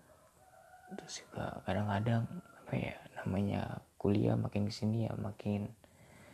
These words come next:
sulit sih kalau menurut gua tugas-tugasnya, terus materi juga banyak yang dipelajarin. Tapi gua nggak boleh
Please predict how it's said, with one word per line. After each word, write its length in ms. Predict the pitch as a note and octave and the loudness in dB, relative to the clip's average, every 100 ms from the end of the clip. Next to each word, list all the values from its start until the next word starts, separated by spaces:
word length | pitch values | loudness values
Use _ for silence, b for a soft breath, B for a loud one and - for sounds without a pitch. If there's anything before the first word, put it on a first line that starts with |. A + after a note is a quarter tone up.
| B B | B B
sulit 480 | - - G#2+ A2+ - | -6 2 6 6 4
sih 240 | - - A2+ | -2 -2 -2
kalau 240 | A#2 G#2 | 0 -2
menurut 400 | G2+ G2+ F#2+ - | 2 2 2 2
gua 160 | G#2 G2+ | 0 2
tugas-tugasnya, 880 | G#2 G2 - - G2 G#2+ - G#2 | 0 -2 -6 -4 -2 -2 0 0
terus 240 | A2 G#2 - | 2 -2 -2
materi 400 | G2+ F#2+ G2 G#2 G#2+ | -2 2 2 2 2
juga 320 | G#2+ F#2 - | 0 0 0
banyak 320 | G2 F#2+ F#2 - | 0 2 0 -2
yang 80 | G2 | -2
dipelajarin. 640 | - G2+ G2+ F#2+ - F#2+ G2+ - B B B B B B B B B _ _ _ _ - - - | -2 -4 -2 -2 -2 -4 -8 -12 B B B B B B B B B _ _ _ _ -20 -12 -8
Tapi 320 | F#2+ G#2+ G#2+ - - - - | -2 0 0 -2 -20 -20 -2
gua 240 | A2+ A2 | 4 4
nggak 120 | G2 G2+ | 4 2
boleh 320 | F#2 F#2+ | 0 0